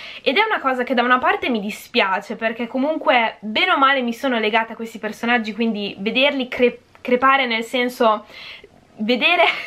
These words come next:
<laughs> vedere che si stanno un po' distruggendo e sgretolando quelle certezze, quella forza che avevano,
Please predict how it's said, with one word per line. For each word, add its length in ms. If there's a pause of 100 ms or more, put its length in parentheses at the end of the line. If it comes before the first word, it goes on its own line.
(240)
<laughs> 80 (280)
vedere 420
che 100
si 160
stanno 320
un 140
po' 400 (180)
distruggendo 1300
e 60
sgretolando 720
quelle 240
certezze, 720
quella 220
forza 420
che 120
avevano, 540